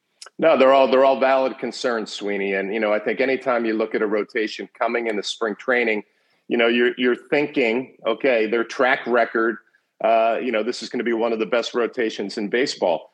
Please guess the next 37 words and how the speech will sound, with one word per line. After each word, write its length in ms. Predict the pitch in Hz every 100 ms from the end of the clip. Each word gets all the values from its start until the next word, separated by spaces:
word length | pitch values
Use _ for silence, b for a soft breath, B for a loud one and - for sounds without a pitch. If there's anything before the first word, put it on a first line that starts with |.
| _ -
Never 280 | 175 160
works 320 | 120 117 107 120
out 240 | 113 131
that 180 | 92 78
way, 240 | 87 95 _ -
right? 200 | 101 117
I 20 |
mean, 180 | 123 120
you're 160 | 113 127
always 240 | 147 131
gonna 180 | 131 117
have 180 | 110 -
to 80 |
deal 260 | 98 117 110
with 200 | 104 104
injuries. 540 | 117 110 117 117 110
You're 160 | 107 104
always 200 | 113 110
gonna 160 | 110 107
have 120 | -
to 60 | 101
deal, 380 | 110 107 107 98 _ _ _ -
uh, 300 | 110 107 107
with 180 | 123 113
some 220 | - 117
guys 320 | 101 113 107
who 80 | 123
gotta 180 | 113 107
take 340 | - 113 101
care 200 | - 117
of 60 | 117
something, 340 | - 113 113 104
get 180 | 107
back 220 | 117 110 120
on 140 | 107
track 320 | - 113 110
mechanically. 680 | 101 - 117 117 - 117